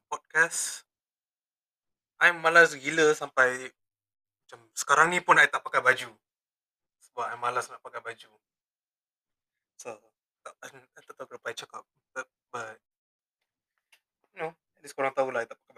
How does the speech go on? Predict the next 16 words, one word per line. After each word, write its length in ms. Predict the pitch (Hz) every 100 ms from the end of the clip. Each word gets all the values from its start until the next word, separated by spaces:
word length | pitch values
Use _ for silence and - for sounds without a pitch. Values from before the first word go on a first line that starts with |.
| 120
baju. 140 | 120 113 _ _ _ _ _
And 80 | 135
jangan 240 | 131 131
bayangkan 400 | 123 123 123 -
I 80 | 113
tak 160 | 113 117
pakai 160 | 123
baju, 200 | 117 113 110
tak 160 | 123
seksi 320 | - - - -
pun. 160 | _ _ _ _ _ _ _ _ - - - - _ _ _ _ _ _ _ _
Okey, 160 | - -
topik 320 | - - -
hari 160 | 175 180
ni, 320 | - 214 381 - _ _ _ _ _ _ _ _ _ _ _ -
uh, 480 | 131 123 117 113